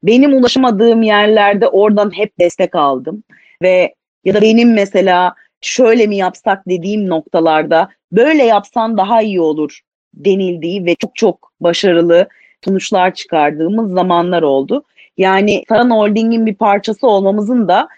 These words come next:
tabii ki çok ciddi avantajları var. En önemlisi güvenilirlikle alakalı tabii ki.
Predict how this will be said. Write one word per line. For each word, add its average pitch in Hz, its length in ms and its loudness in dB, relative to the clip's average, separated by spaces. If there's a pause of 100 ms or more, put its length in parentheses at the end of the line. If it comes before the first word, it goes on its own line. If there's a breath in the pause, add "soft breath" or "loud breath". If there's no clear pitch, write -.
(160)
tabii 214 300 0
ki - 100 -18
çok 233 200 0
ciddi 202 360 -4
avantajları 185 720 0
var. 269 160 0 (160)
En 240 140 0
önemlisi 208 500 -2
güvenilirlikle 202 760 2
alakalı 139 540 0
tabii 131 240 -8
ki. 294 240 -6